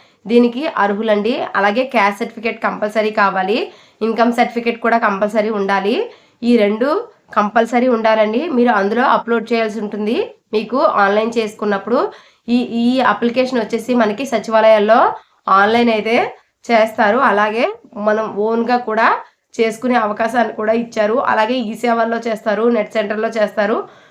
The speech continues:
మీరు ఎక్కడికి వెళ్ళినా అయితే దీనికి ఆన్లైన్ అనేది మీరు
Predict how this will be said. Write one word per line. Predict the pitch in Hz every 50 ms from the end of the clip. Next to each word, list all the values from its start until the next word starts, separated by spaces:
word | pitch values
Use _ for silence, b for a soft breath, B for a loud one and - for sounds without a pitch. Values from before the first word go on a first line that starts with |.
| B B _
మీరు | 220 240 240 226
ఎక్కడికి | 202 208 - - 254 247 240 254
వెళ్ళినా | 247 226 233 240 240
అయితే | 233 220 208 - 226 240 262
దీనికి | 254 233 214 208 208 240 247
ఆన్లైన్ | 233 214 202 202 220 226 220
అనేది | 214 208 208 202 220 247
మీరు | 240 233 214 233 285